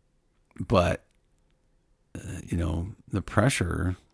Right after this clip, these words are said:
especially in society today in some ways, uh, to conform to what other people want you to be.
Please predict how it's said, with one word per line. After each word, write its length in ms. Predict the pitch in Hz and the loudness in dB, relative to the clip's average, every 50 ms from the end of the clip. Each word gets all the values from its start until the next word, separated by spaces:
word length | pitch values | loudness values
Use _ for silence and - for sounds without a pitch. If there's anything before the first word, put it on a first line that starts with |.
| _ _ _ _ _ _ _ - | _ _ _ _ _ _ _ -8
especially 760 | - 110 - - - 151 139 - - 101 104 98 92 92 95 - _ - - - - - - - - - - - - - - _ _ _ _ _ - | -6 -6 -2 4 4 4 4 4 4 4 4 4 4 4 0 -2 _ -20 -14 -12 -10 -10 -10 -12 -16 -20 -20 -20 -20 -20 -20 _ _ _ _ _ 0
in 160 | 107 110 113 | 2 4 4
society 580 | - - 95 - - 95 92 95 98 95 95 85 | 4 2 0 2 2 2 2 4 2 2 2 0
today 460 | 82 82 82 80 85 85 82 82 85 | 0 -2 -2 0 0 -2 0 0 -2
in 140 | 82 82 82 | -2 -2 -2
some 280 | - - 90 85 82 80 | -2 0 0 0 0 0
ways, 600 | 78 80 78 73 71 - - - - - - - - _ - - | 0 -2 -4 -4 -4 -6 -6 -6 -6 -6 -8 -12 -20 _ -10 -4
uh, 380 | - 82 82 80 78 - - - - - - _ _ _ _ - _ - | -2 -2 -2 -2 -4 -6 -10 -12 -14 -16 -20 _ _ _ _ -20 _ -12
to 220 | - - 104 92 82 | -2 0 2 2 2
conform 800 | - 98 82 - - - 95 107 117 101 78 76 78 90 85 82 - _ _ _ - | 2 -2 -2 -2 0 0 2 4 4 2 2 0 -2 -4 -6 -8 -12 _ _ _ -10
to 120 | - - | -8 -4
what 220 | 85 85 82 - | -2 -2 -2 -2
other 220 | - 87 85 92 85 | -2 -2 -2 -2 -2
people 320 | - - 95 - - 78 | -2 -4 -6 -4 -4 -2
want 160 | 82 87 - | -2 -2 -2
you 140 | - 90 82 | -2 -4 -4
to 140 | 73 - - | -4 -6 -4
be. 500 | 76 82 87 85 78 76 76 76 78 - | -2 0 0 0 0 -2 -4 -6 -6 -10